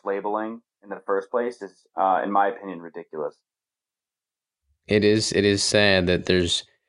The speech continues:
Speaker 2: there's more effort into the labeling of what products don't have in them than what they do. I mean, <laughs> this is totally backwards. Like, no hormone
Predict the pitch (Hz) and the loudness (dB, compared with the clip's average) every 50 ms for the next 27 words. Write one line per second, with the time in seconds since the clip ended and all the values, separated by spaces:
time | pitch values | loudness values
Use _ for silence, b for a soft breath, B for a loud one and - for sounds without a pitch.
0 | _ _ _ _ - - 113 107 98 107 110 113 120 135 143 151 151 151 151 147 | _ _ _ _ 0 2 2 2 2 2 2 4 4 4 6 6 4 4 4 4
1 | 143 - - 143 - - - _ - - 104 104 - - 101 98 92 - - - | 2 2 0 0 0 0 0 _ 0 0 0 0 2 2 2 2 2 0 -2 0
2 | 104 104 98 - 104 95 90 87 92 95 98 104 98 92 101 98 95 90 82 90 | 0 0 0 0 0 0 0 2 2 2 2 2 2 2 2 2 2 2 0 0
3 | 90 - - - 104 98 - - - 110 104 98 95 - - - 98 92 85 98 | -2 -4 -4 0 0 0 0 2 2 4 4 4 2 0 -2 -2 -2 0 2 4
4 | 98 107 - 101 117 110 107 110 113 113 113 110 104 92 92 95 95 92 - - | 2 2 0 0 0 2 2 2 2 2 2 2 2 2 2 2 2 0 2 0
5 | 87 90 90 90 87 92 95 101 113 123 - - _ _ _ _ _ _ _ - | 2 2 2 0 2 2 2 2 2 0 -2 -8 _ _ _ _ _ _ _ -18
6 | - - - 107 104 92 - - - - 101 107 104 113 110 101 - - _ - | -6 -2 -2 0 0 0 0 -2 -2 0 0 2 4 4 2 2 0 -2 _ 0
7 | - 117 113 110 101 95 90 85 82 82 95 - - 71 76 87 87 87 82 82 | 2 4 4 6 4 2 4 4 2 2 2 2 0 -2 -2 0 2 0 0 0
8 | - _ _ _ _ _ _ _ _ _ _ _ - 101 101 104 110 113 107 110 | -2 _ _ _ _ _ _ _ _ _ _ _ -2 2 4 4 4 4 4 4
9 | 110 110 110 107 107 107 107 107 107 104 104 104 - - | 4 4 6 6 6 6 6 6 4 4 4 2 -2 -4